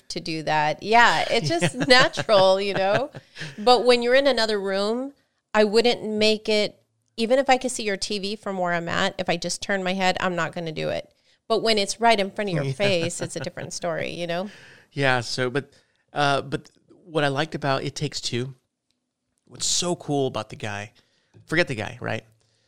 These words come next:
Speaker 2: Um, you buy the game.
Speaker 1: Yeah.
Speaker 2: And you,
Speaker 1: You
Speaker 2: someone
Speaker 1: get the
Speaker 2: else can
Speaker 1: extra.
Speaker 2: download the,
Speaker 1: Mm-hmm.
Speaker 2: the second player. So you could play with one of your best buddies, a friend or family member.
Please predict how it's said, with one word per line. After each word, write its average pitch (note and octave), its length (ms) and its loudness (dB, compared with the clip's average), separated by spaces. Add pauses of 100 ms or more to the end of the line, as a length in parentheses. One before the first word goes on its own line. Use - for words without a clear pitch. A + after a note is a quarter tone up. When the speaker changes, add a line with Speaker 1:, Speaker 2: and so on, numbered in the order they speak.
(340)
Speaker 2:
Um, A2 480 -4 (640)
you D3 220 -2
buy C#3 260 0
the C3+ 120 -2
game. A2+ 460 -8 (380)
Speaker 1:
Yeah. D3+ 320 -8 (100)
Speaker 2:
And B2 160 -6
you, A#2+ 80 -6
Speaker 1:
You A#2 180 -10 (160)
Speaker 2:
someone C#3 360 -2
Speaker 1:
get B2+ 100 0
the F3 60 0
Speaker 2:
else D3+ 160 0
can B2+ 180 -4
Speaker 1:
extra. - 200 -4
Speaker 2:
download A2+ 320 -4 (100)
the, A#2 120 -4
Speaker 1:
Mm-hmm. F#2 140 -12 (380)
Speaker 2:
the A2+ 120 -12
second A2+ 480 -4
player. G#2 460 -10 (600)
So - 140 -4
you B2 60 -2
could B2+ 120 -4
play B2 180 -2
with A2+ 140 -6
one A#2 100 -6
of A2+ 80 -4
your G#2 100 -8
best A#2 440 -4
buddies, A#2 500 -2 (320)
a C3 100 -16
friend A#2+ 320 -4
or A2+ 60 -6
family A#2 340 -4
member. A2 480 -4